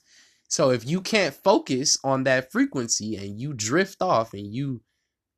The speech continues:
are calling on something you didn't mean to, and then you have, uh, adverse effects,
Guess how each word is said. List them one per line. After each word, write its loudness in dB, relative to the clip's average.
are -2
calling 4
on -4
something 0
you 6
didn't 6
mean 8
to, -2
and -2
then 2
you 0
have, 4
uh, 2
adverse 2
effects, -2